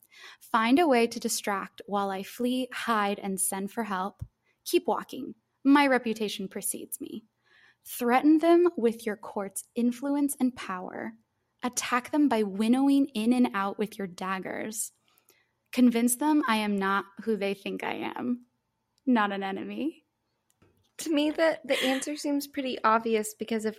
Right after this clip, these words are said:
Speaker 2: I have magic, I'm just gonna attack them with my magic.
Speaker 1: But what if they have more magic?
Speaker 2: I have the <laughs> most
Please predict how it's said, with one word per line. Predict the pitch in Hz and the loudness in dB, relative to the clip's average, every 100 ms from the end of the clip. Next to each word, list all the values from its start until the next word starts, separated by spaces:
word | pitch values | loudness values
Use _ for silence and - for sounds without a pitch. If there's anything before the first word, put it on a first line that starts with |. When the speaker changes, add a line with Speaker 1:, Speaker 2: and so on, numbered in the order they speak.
| - | -4
Speaker 2:
I | 220 247 | -2 0
have | 254 233 | -2 -4
magic, | 214 196 214 226 214 208 - | -4 0 0 0 -4 -4 -4
I'm | 208 208 | -4 -4
just | 208 - | -8 -6
gonna | 214 196 | -4 -4
attack | 185 - 185 185 - | -6 -6 -6 -6 -6
them | 208 | -6
with | 190 190 185 | -4 -6 -6
my | 180 | -4
magic. | 170 175 180 196 - 170 247 - _ - - _ | -4 -4 -4 -6 -8 -8 -10 -16 _ -16 -16 _
Speaker 1:
But | 262 | 2
what | 247 269 | 4 2
if | - | 2
they | 311 | 0
have | 254 | 4
more | 240 240 240 | 2 4 2
magic? | 247 294 220 - 427 - _ _ _ _ _ | 2 0 -2 -8 -10 -18 _ _ _ _ _
Speaker 2:
I | - 277 294 | -2 0 2
have | 247 214 - | 0 -2 -4
the | |
<laughs> | 226 | -2
most | 254 - - - - | -2 -4 -10 -10 -8